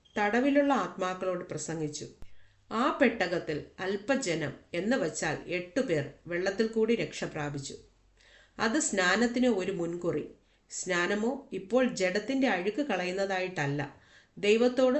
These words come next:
നല്ല മനസാക്ഷിക്കായുള്ള അപേക്ഷയായിട്ടത്രേ.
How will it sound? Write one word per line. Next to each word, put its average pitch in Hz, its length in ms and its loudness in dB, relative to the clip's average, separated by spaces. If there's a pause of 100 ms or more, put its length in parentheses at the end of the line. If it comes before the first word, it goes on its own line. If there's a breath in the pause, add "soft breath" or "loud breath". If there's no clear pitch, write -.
(140)
നല്ല 190 320 0
മനസാക്ഷിക്കായുള്ള 185 1080 -2 (440 loud breath)
അപേക്ഷയായിട്ടത്രേ. 170 1200 0